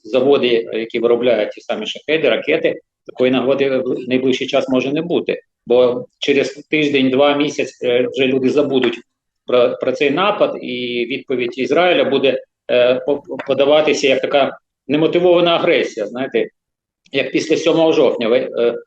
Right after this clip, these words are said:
більшість світу підтримала Ізраїль, а з часом, коли вже трохи стали підзубувати подробиці, то військова операція в Газі стала сприйматися як така якась агресія Ізраїля проти невинного, е, палестинського народу.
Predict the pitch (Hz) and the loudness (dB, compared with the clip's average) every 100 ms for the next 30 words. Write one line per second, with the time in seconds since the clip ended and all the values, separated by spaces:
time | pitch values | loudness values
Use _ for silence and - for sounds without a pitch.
0 | _ - 147 143 135 - 127 123 127 - | _ -6 -2 -2 -2 0 0 0 -2 0
1 | 202 226 208 202 190 190 180 175 180 _ | 0 2 4 2 2 2 2 0 -4 _
2 | _ - 120 120 170 170 - 147 139 156 | _ -2 0 0 0 0 0 -4 -4 0
3 | 147 143 127 - - 156 - 131 - 143 | 2 0 0 -4 -2 -4 -2 -8 0 2
4 | 131 - 117 135 135 185 226 220 196 - | 2 0 -6 -2 2 2 2 0 -2 -6
5 | _ - 165 185 175 165 165 151 143 131 | _ -8 0 2 2 0 -2 -2 0 -2
6 | 139 135 127 127 127 131 - 143 131 147 | -2 2 4 4 2 -2 -2 0 0 0
7 | 139 131 135 131 175 170 - 135 139 - | 0 0 -2 -2 -2 -4 -6 -4 -4 -4
8 | - 143 135 151 147 - 123 120 127 139 | -8 -4 0 0 0 -2 -4 -4 -2 -2
9 | - - _ 123 139 131 - 131 156 156 | -2 -12 _ -8 -2 -2 0 0 2 2
10 | - 131 123 139 180 214 165 123 131 127 | 2 0 0 0 2 2 0 0 0 0
11 | 123 127 170 160 151 143 - _ _ 127 | 0 0 0 0 -2 -2 -6 _ _ -2
12 | 127 131 127 - 135 131 143 139 139 107 | 0 0 -2 -4 -4 -2 -2 0 2 2
13 | 95 98 | 0 -6